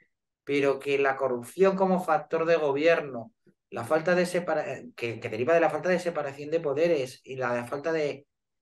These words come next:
principio representativo, eh, tiene lo que tiene.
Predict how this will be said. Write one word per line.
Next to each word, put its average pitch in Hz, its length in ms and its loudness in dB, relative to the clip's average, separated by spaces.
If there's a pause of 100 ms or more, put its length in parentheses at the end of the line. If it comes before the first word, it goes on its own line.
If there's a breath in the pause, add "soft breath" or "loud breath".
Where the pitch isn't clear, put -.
principio 147 540 -4
representativo, 147 1160 -2 (460)
eh, 76 160 -14
tiene 175 280 -2
lo 185 100 2
que 117 100 -6
tiene. 113 460 -8